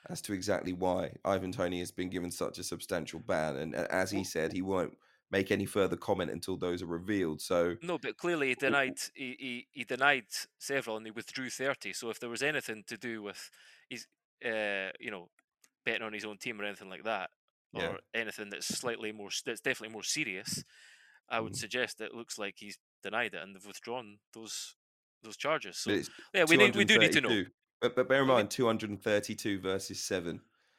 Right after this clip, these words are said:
Speaker 1: So when you're saying that you think the ban is
Speaker 2: Yeah, but with the word
Speaker 1: substantial or,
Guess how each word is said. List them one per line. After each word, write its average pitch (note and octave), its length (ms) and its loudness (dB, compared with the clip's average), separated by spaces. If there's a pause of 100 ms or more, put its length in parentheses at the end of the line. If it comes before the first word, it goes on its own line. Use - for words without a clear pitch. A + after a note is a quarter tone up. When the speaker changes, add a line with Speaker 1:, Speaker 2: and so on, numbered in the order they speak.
(140)
Speaker 1:
So G#2+ 160 2
when A#2 140 6
you're A2+ 100 4
saying G#2 340 2
that E2+ 140 0
you F#2 120 0
think G2 200 -4
the E2+ 60 -4
ban F#2 260 2
is F2+ 320 -2
Speaker 2:
Yeah, G#3 140 4
but F3+ 140 4
with F3+ 140 2
the - 0 -
word G2+ 120 4
Speaker 1:
substantial F2 400 0
or, F2+ 340 4